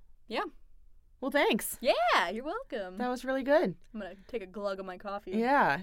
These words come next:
Speaker 2: Um, so, as Becky has said earlier, we wanna hear from you.
Speaker 1: Yes,
Speaker 2: If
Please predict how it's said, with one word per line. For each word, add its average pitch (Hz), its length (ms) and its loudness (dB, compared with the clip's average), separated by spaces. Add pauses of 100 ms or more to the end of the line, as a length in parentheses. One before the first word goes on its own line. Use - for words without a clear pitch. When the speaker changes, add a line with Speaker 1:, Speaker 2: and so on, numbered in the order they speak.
(800)
Speaker 2:
Um, 175 440 0 (320)
so, 277 480 6 (2000)
as 302 240 8
Becky 233 260 2
has 202 100 2
said 214 120 4
earlier, 185 600 0 (560)
we 226 200 0
wanna 247 180 4
hear 185 240 2
from - 180 -10
you. - 220 -10 (600)
Speaker 1:
Yes, 196 140 0
Speaker 2:
If 180 100 -4